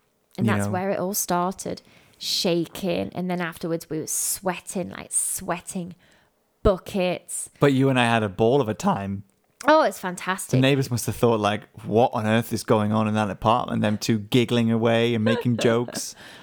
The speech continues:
Speaker 1: Oh, we had the giggles, man. We was just joking around with all this fucking symptoms and that. I had a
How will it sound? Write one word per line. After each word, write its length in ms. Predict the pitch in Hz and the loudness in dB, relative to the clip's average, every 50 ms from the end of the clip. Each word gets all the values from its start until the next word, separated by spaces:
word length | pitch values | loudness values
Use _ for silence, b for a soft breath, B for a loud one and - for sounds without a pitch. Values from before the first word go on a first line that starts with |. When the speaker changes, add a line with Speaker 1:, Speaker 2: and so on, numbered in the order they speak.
| B B | B B
Speaker 1:
Oh, 280 | 214 208 202 202 190 | 2 2 2 2 0
we 200 | 175 180 208 208 | 0 0 0 0
had 260 | 208 190 185 175 175 - | 0 -2 -4 -4 -4 -4
the 60 | 170 | -8
giggles, 560 | - - 180 175 170 - 175 175 175 170 - | -8 -6 -6 -4 -4 -2 -2 -2 -2 -4 -6
man. 300 | 175 180 180 180 180 175 - b b b b b b | -6 -6 -4 -4 -6 -8 -12 b b b b b b
We 100 | - 190 | -2 -2
was 100 | 202 185 - | -2 -2 -2
just 220 | 170 180 - _ | -6 -8 -10 _
joking 420 | - 202 185 185 185 180 - 185 180 | -2 -2 -2 -2 -2 -6 -8 -8 -8
around 340 | 170 170 175 175 175 175 | -6 -6 -6 -6 -6 -6
with 140 | 170 170 170 | -8 -8 -6
all 240 | 170 170 175 175 170 | -6 -4 -4 -4 -4
this 300 | 170 - 185 - - - _ _ _ _ _ - - _ _ _ - | -6 -8 -12 -12 -14 -18 _ _ _ _ _ -20 -20 _ _ _ -12
fucking 340 | - 190 - - - 185 175 | -12 -12 -12 -10 -10 -10 -10
symptoms 680 | - - - 202 180 - - - 190 170 170 180 170 | -8 -8 -6 -6 -8 -8 -10 -10 -10 -10 -8 -10 -10
and 160 | 180 175 175 175 | -10 -8 -8 -6
that. 200 | 180 175 - - - | -6 -6 -8 -6 -4
I 140 | - 190 196 | -2 -2 0
had 100 | 190 185 | -2 -4
a 80 | 180 | -6